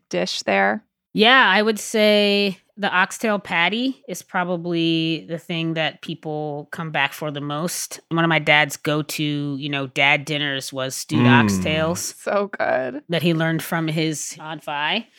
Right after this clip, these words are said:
Speaker 2: I eat it all the time. I haven't gotten sick of it yet, so that's how I know it's still good.
Speaker 1: So how does it come together? You braise the oxtail. Tell me how the dish gets made.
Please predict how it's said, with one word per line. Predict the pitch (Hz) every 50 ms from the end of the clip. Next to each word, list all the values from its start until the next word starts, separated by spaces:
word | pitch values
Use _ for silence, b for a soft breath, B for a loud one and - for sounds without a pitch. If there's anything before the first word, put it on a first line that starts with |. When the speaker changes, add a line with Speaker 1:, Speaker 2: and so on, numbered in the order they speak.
| b b b
Speaker 2:
I | - 180 202 226
eat | 220 196 175
it | 165 156
all | 156 143 131
the | 117 123
time. | - 151 135 127 120 120 _ - 160
I | 160
haven't | 180 185 185 185 175
gotten | 180 165 156 -
sick | - 170 151 143
of | 139 135
it | 127
yet, | 123 131 127 120 110 -
so | - 156 131
that's | 135 139 - -
how | 151
I | 131 135 131
know | 123 123 123 120
it's | 120 - -
still | - - 127 117
good. | 120 127 123 117 113 - _ _ _ _ _
Speaker 1:
So | - - 294 277
how | 254 269 269
does | 294 339 311
it | 302 285
come | 330 294 269
together? | - 294 226 262 269 294 285 226
You | 214 208
braise | 190 214 214 208 208 220 214 220
the | 208
oxtail. | 190 190 196 - - - - 233 214 214 214 214 214 214 208 202 - _ _ _ _ _ -
Tell | - - 220 214
me | 214 214
how | 208 196 190
the | 170 170
dish | 170 185 185 - -
gets | - 175 - -
made. | 185 185 180 165 160 165